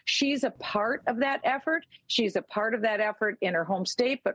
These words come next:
also in the U S Capitol. It's really disturbing to watch this because this is, this is someone who is advancing a movement that uses violence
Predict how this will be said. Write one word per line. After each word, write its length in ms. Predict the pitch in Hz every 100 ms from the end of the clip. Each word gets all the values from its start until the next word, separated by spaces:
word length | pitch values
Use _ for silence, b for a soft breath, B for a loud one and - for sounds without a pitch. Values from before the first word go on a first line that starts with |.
| -
also 360 | 196 220 233
in 120 | 202 190
the 120 | 202
U 160 | 196
S 200 | 180 185
Capitol. 560 | - 226 247 233 170 - B B -
It's 220 | 247 226
really 320 | 277 349 311
disturbing 720 | 262 - - 277 254 226 190
to 100 | 220
watch 460 | 214 202 208 - -
this 340 | 170 - - B B -
because 400 | 233 247 208 196
this 380 | 202 196 269 269
is, 280 | 285 240 - - 196 170 - 196 180 -
this 300 | 196 277 370
is 140 | 330
someone 360 | 311 269 269 247
who 160 | 233
is 120 | 202 -
advancing 880 | 214 190 165 220 226 277 320 320 285 -
a 100 | 202
movement 640 | 202 220 277 233 175 165
that 180 | 208 214
uses 480 | 233 254 - 208 180 160
violence 800 | 214 226 277 226 147 - - -